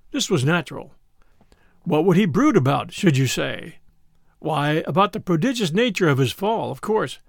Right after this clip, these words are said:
from the loftiest place in the world to the lowest, from the most illustrious station in the world to the obscurest, from the grandest vocation among men to the basest. No,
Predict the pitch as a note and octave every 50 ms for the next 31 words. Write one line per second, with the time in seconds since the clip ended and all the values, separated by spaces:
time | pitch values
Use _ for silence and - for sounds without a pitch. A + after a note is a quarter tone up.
0 | - - _ _ - - - - E3+ D3 C3 C3 C#3 E3 F3+ F3 - A#3 G3 -
1 | - A3 G#3 F#3 C3 D#3 D#3 D3 D3 D3 E3+ F#3 G#3+ A#3+ A3+ F3 - - G#3 A3+
2 | G#3 G#3 A3 A#3+ G#3 D3+ - - - - _ _ - _ _ _ _ _ _ -
3 | - F3 D#3 D3+ E3+ G3+ G3+ E3 - F3+ D#3 E3+ A#3 B3 - - A#3+ G3+ D3 -
4 | - - A3 A3 - - F3 D3+ C#3 C#3 C3+ B2+ C#3+ C#3+ D#3+ G3 G3+ D#3+ - -
5 | _ _ - - G#3+ G#3 A3 A3 G#3 D#3 B2 - - B3+ C4 B3+ D#3 A#2 - -
6 | - _ _ _ _ _ _ _ _ _ _ - - F3 D3 C3+ A#2 C3 F3 G3
7 | A3+ A#3+ G#3+ E3+ - - - F3+ - - A3+ A3 G3+ - F3+ F3 D#3 D3+ C#3+ B2+
8 | B2 C#3 F3+ G#3+ A#3 A#3 F#3 - _ - - _ - - - G#3+ G#3 G3+ C#3+ D#3
9 | F#3 F3+ D3+ - - - D3 - - - _ _ _ _ _ _ _ _ _ _
10 | _ _ _ _ _ _ _ _ _ _ _ _ _ _ _ _ - C3 C3 C#3+
11 | D3 E3 F#3 F#3+ F3 C#3+ A#2